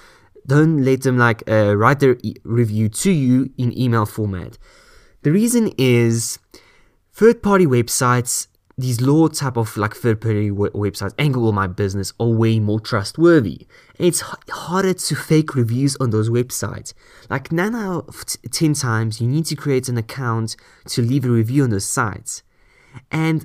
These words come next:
lawyers, usually not, but they might be few, that they might cheat, like, lie about the reviews. They could write a fake review on their website. Even if it's true,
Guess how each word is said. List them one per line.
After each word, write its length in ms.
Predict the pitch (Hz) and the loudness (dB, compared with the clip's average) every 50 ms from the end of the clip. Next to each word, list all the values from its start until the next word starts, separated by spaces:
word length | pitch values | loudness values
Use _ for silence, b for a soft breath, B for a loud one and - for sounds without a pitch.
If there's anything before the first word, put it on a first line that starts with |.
| - | -6
lawyers, 680 | - 127 127 160 170 208 208 165 131 143 139 147 151 - - _ _ _ _ _ _ _ | -4 -2 0 0 0 0 0 0 -2 -2 -2 -4 -6 -10 -14 _ _ _ _ _ _ _
usually 540 | - - 160 165 202 240 254 269 269 254 233 | -14 -8 -4 -2 -2 -2 0 0 0 0 2
not, 340 | 196 196 202 214 233 233 - | 2 2 2 0 -2 0 -2
but 180 | 190 196 190 | -2 0 2
they 100 | 196 202 | 0 0
might 280 | 202 214 240 277 285 - | 2 0 -2 -2 -4 -4
be 160 | 175 165 156 | -4 -4 -4
few, 420 | - - - 113 104 110 123 147 143 - _ _ _ _ b b b b b b | -4 -4 -4 -2 0 0 -2 -4 -6 -12 _ _ _ _ b b b b b b
that 260 | - 151 165 160 - | -4 -2 -2 -2 0
they 160 | 170 160 160 | 0 2 2
might 580 | 160 151 160 160 175 180 180 175 - - - - - - _ _ | 2 2 0 0 0 -2 -4 -4 -6 -8 -12 -12 -14 -20 _ _
cheat, 400 | - - - - 185 - - 135 | -10 -8 -8 -6 -8 -6 -4 -2
like, 260 | 151 143 143 135 - | 0 0 0 -2 -2
lie 460 | 120 123 135 139 143 147 143 143 139 - | -2 -2 0 -2 0 0 0 -2 -2 -2
about 340 | - 117 - 120 117 117 110 | -4 -2 0 0 0 2 2
the 80 | 113 110 | 0 2
reviews. 400 | 107 107 104 104 104 98 92 - | 2 2 2 0 0 -2 -2 -4
They 120 | - 113 | -6 -6
could 180 | 113 - 131 120 | -4 -2 -2 -2
write 340 | 113 131 143 156 147 - | 0 -2 -2 -2 -4 -6
a 20 | 120 | -12
fake 300 | - - 151 151 147 - | -4 -2 -2 -2 0 0
review 260 | 123 107 110 117 - - | -2 0 0 -2 -2 -2
on 100 | 120 113 | 0 0
their 80 | 113 | 0
website. 480 | 113 123 135 135 - - - 95 92 - | 0 0 0 -2 -2 -6 -8 -8 -8 -4
Even 240 | - 165 214 233 240 | -2 0 0 2 2
if 80 | 247 240 | 2 2
it's 200 | 247 185 - - | 0 -2 -4 -6
true, 400 | - - - 226 170 120 101 | -8 -2 2 4 4 4 4